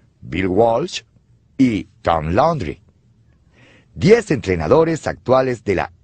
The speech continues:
N F L pasaron un año o más trabajando para el tres veces campeón del Supertazón, Bill Walsh, o para uno de los ayudantes más importantes que él entrenó. Cinco entrenadores de la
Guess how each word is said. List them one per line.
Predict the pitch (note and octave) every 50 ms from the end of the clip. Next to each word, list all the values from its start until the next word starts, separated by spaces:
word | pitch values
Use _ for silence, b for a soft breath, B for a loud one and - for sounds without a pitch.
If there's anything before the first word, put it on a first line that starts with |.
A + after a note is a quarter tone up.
| -
N | - D#3+ E3+ C#3 G2+ D#2 C2 D2 A2+
F | D3 - - - C2+ D2+ A2+ C3+
L | A#2 E2+ G#2 B2 - B B B B
pasaron | B C#3+ C#3+ - G#3+ G#3+ A3 G#3 G#3 G#3
un | A3 A3+ A3 A#3+
año | A#3 A3 D#3+ A2 E2+ C#2+ -
o | - F2
más | E2+ A2 D3+ E3+ - -
trabajando | - E2+ C#2+ C#2 C2+ - - G#2+ B2 A#2+ A2 A2+ A2
para | - - F#2+ F2 E2 D#2+ - -
el | - E2 D#2+ C#2+ - _ _ -
tres | B2+ C#3+ E3+ E3 - -
veces | C2+ C#2+ D3 D#3 - C3 A2 -
campeón | - D#2 C#2+ C#2 C#2 - G#2+ C3 C#3+ C3
del | F#2+ E2+ D2 C2+
Supertazón, | - - - - G#3+ G#3 G#3 F#3+ E3 - F3+ E3 - - D3+ A2+ F2 F#2 G#2+ G2+ B B B B B B B B
Bill | C2+ C2+ F2+ A2+ C3+ D3+
Walsh, | D#3 E3+ F#3 E3+ A2+ D#2+ - - - _ _ _ _ _ _ _ _ _ _ _ B B B B B B B
o | - A2 F2+
para | - C#2 B1+ C2 B1+
uno | C#2 E2+ G2+ G#2 F2+ F2 D2+
de | D2
los | C#2 C2+ - _ -
ayudantes | E2 C#2+ D2 D2 G#2+ G#2+ G2+ G2+ F#2+ E2 - -
más | F#2+ B2+ D3 -
importantes | F3 F3 D3 - E3+ D#3 - - E3 C#3+ A2+ F2 - F#2+ F2 E2+
que | - - - B1 C2+ D#2+
él | F2
entrenó. | F2+ E2+ E2 E2+ F2+ F2 D#2 C2 - - b b b b b b b _ _ _ _ _ _ b b b b b b
Cinco | - - A#3 B3 B3 A#3 - E3+ C3+
entrenadores | G2+ E2+ F2+ F2+ E2 E2 E2+ G#2 G#2+ F#2+ F2+ E2+ F2
de | F2 D#2
la | D#2 C#2